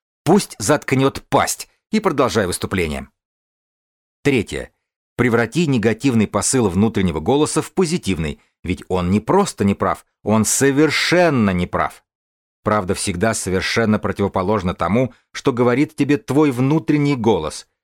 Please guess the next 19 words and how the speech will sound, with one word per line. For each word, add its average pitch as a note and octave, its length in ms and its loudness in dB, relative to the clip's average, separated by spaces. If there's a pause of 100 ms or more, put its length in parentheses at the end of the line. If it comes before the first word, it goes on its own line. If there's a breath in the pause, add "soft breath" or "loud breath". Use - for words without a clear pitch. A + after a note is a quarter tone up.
(180)
Поэтому, F#2+ 480 0
если G2+ 300 -2
нужно G2 320 2
объективное F#2+ 560 0
мнение F#2 380 2
относительно F2+ 520 -2
своей F2 280 -2
работы, B2 440 0 (260 loud breath)
послушай B2+ 640 0
его B2 240 2
и A2 180 -4
повтори G2+ 480 -2
всё, - 380 0 (280 soft breath)
но A2 220 4
уже D3 340 0 (240)
в - 160 -14
позитивном F3+ 680 0
ключе. D#2+ 440 -4 (500)
Скажем, D#3 500 0